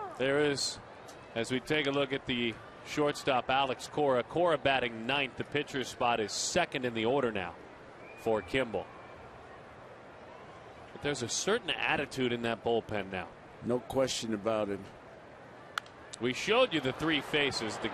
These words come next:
Speaker 1: key elements of that bullpen. The man warming down there is, uh, the leader, the unofficial captain, J J Putz. But there's a certain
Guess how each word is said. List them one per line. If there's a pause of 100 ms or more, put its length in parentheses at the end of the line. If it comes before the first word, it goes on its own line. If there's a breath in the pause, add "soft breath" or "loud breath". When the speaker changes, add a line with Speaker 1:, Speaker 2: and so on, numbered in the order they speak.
(100)
Speaker 1:
key
elements
of
that
bullpen.
The
man
warming
down
there
is,
uh, (1040)
the
leader, (160)
the
unofficial
captain,
J
J
Putz. (2500)
But
there's
a
certain